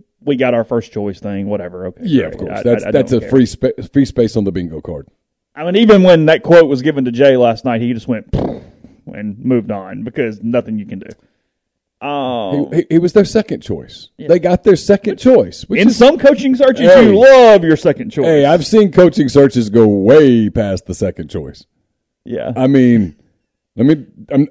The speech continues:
Speaker 2: I'm, I'm gonna defend Auburn here.
Speaker 1: Yeah.
Speaker 2: In most coaching searches, in fact, if you get choice two, you did well. And Auburn did well. Auburn did exactly.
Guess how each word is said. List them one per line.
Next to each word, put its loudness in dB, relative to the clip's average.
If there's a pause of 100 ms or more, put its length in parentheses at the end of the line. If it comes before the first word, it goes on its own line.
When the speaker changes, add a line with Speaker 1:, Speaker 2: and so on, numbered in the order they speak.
Speaker 2:
I'm, -4
I'm -2
gonna 2
defend 2
Auburn -4
here. -16 (240)
Speaker 1:
Yeah. -16 (680)
Speaker 2:
In 0
most 2
coaching 0
searches, -6
in -8
fact, -10
if -6
you -2
get 0
choice 0
two, 0
you 0
did 0
well. -10 (1600)
And -2 (380)
Auburn 0
did 2
well. -2 (1600)
Auburn 2
did 2
exactly. -4